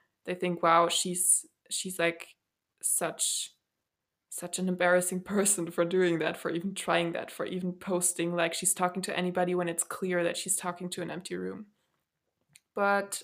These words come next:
I think that's kind of irrational and kind of taking it too far, because as I said, if somebody likes your art, they're going to like your art anyways, even if they find it a bit,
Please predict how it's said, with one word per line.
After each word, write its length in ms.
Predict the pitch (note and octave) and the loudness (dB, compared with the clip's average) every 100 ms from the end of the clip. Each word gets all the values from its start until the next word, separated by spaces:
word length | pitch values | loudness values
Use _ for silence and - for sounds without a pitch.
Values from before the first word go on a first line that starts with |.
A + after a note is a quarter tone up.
| - | -6
I 60 | |
think 160 | G3+ D4 | -4 -4
that's 180 | - - | -4 -4
kind 180 | F#3+ F#3 | -4 -4
of 160 | F#3 - | -4 -4
irrational 440 | - G3+ - G#3+ | -4 -4 -6 -6
and 140 | G3 G3 | -6 -6
kind 180 | F#3 | -6
of 160 | F#3 G#3 - - - - - _ | -6 -8 -16 -20 -20 -20 -20 _
taking 320 | - F#3+ F#3+ | -2 -2 0
it 100 | F#3 | -2
too 220 | F3+ F#3+ F#3 | 0 0 -2
far, 640 | - F3 F3 F#3 A3 A#3+ - _ _ _ _ | -2 0 4 4 4 0 -8 _ _ _ _
because 280 | - F#3+ F3+ | -10 -6 -4
as 140 | F3+ | 0
I 80 | F3+ | 0
said, 360 | F3+ F3+ F3 | 0 0 -2
if 80 | F#3 | -2
somebody 480 | - F#3+ F#3+ F#3+ F3+ | -4 -2 -2 -2 -2
likes 320 | F3 F3 - | -2 -4 -4
your 100 | F#3+ | -2
art, 360 | F3 F3+ F3+ F#3 - | 2 2 2 -2 -8
they're 120 | F#3 | -6
going 400 | F3+ E3+ D3+ F3 | -2 -4 -4 -10
to 100 | - | -8
like 240 | F3+ E3+ - | -6 -6 -4
your 120 | F3 | -2
art 220 | F3 F3 - | 0 0 -2
anyways, 600 | F#3 F#3 F#3 F#3+ F#3+ - | -2 0 0 0 0 -4
even 280 | F#3 G3 F3+ | -6 -4 -2
if 460 | E3 F3 - - - _ _ _ _ _ _ _ _ - | 0 0 -2 -14 -20 _ _ _ _ _ _ _ _ -8
they 80 | F#3 | -4
find 240 | - F3 | 0 2
it 100 | F3 | 0
a 40 | |
bit, 300 | E3 F3 - | 0 -2 -4